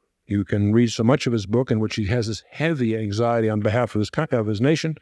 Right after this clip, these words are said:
but you should recognize he's not a pessimist. In fact, he's an incredible optimist. We're going to have a lot, uh, coming on here. Now, uh, one of the main things that you need to get grasp of biblically is to recognize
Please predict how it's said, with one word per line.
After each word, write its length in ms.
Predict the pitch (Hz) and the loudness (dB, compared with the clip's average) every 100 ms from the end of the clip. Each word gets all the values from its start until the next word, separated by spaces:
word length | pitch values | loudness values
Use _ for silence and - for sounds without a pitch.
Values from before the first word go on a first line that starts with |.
| _ _ _ _ | _ _ _ _
but 140 | 120 | 0
you 60 | 120 | 0
should 180 | - 113 | -2 2
recognize 400 | 120 113 120 98 | 2 2 2 0
he's 140 | 107 | 0
not 160 | 131 175 | 2 0
a 40 | |
pessimist. 480 | - 123 113 123 - | 2 -2 0 -4 0
In 100 | 117 | 0
fact, 180 | 127 117 | 0 0
he's 160 | 117 | 0
an 60 | 107 | 0
incredible 400 | 107 - 160 131 | -2 -2 0 0
optimist. 480 | 120 120 120 120 - | 0 0 0 0 0
We're 100 | 110 | -2
going 180 | 113 110 | 0 0
to 60 | |
have 200 | 101 104 - _ _ _ | 0 -2 -6 _ _ _
a 100 | - | -2
lot, 240 | 101 104 101 - | 0 0 -2 -2
uh, 100 | 95 | -2
coming 300 | - 90 87 | 0 2 2
on 180 | 87 78 | 0 -2
here. 180 | 78 - _ _ _ _ _ _ _ _ _ _ _ - | -6 -14 _ _ _ _ _ _ _ _ _ _ _ 2
Now, 360 | 147 143 113 - - - - | 6 6 2 -6 -20 -18 -4
uh, 140 | 127 | -2
one 360 | 117 127 175 254 | 0 2 4 4
of 160 | 262 | 2
the 100 | 190 | 2
main 440 | 170 175 208 214 208 | 2 2 2 2 2
things 760 | - 208 151 92 107 143 123 | 2 0 0 0 -2 -4 -4
that 300 | 123 127 123 | -2 -2 0
you 140 | 127 120 | -2 2
need 340 | 131 175 185 | 2 2 2
to 60 | 160 | 0
get 280 | 147 139 123 | 0 -2 0
grasp 440 | 131 147 - - | 2 2 0 -6
of 300 | 82 73 92 | -6 -6 0
biblically 580 | 135 147 92 85 76 90 | 2 2 -2 -4 -6 -4
is 140 | 117 | -4
to 140 | - 117 | -2 -2
recognize 1120 | 117 214 - 196 139 120 101 95 131 - - | 4 2 4 0 2 0 0 -2 -4 -6 -14